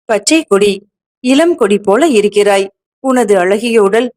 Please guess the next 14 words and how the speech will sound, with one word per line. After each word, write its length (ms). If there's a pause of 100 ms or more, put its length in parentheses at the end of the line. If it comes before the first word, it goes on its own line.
(120)
மெல்லிய 460
கொடி 260
போல 260
தோன்றுகிறது. 800 (320)
உனது 340
விழிகள் 540 (180)
கொடியில் 420
துளிர்த்த 340
இலைகளைப் 560
போல 220
விளங்குகின்றன. 840 (480)
உனது 320
மெல்லிய 400
அதரங்களையும் 680